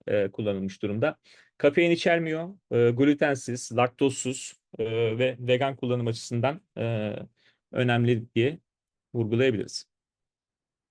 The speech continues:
Evet, e, şöyle bir içerikleri detaylandıracak olursak eğer, e, mango yaprağı ekstresi olduğundan bahsetmiştik.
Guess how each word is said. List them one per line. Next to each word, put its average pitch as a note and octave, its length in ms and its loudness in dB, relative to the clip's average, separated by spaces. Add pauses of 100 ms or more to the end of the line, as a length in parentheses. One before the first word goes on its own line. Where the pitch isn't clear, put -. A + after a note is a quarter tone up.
(260)
Evet, A3 420 2
e, E3+ 340 4 (760)
şöyle G3+ 300 6
bir G3+ 100 0
içerikleri F3+ 540 0
detaylandıracak F3 800 0
olursak F#3 400 -8
eğer, C3+ 300 -2 (840)
e, C#3 400 4 (880)
mango F3+ 300 2
yaprağı E3+ 360 6
ekstresi D#3 440 -2
olduğundan C#3 460 0
bahsetmiştik. - 720 -4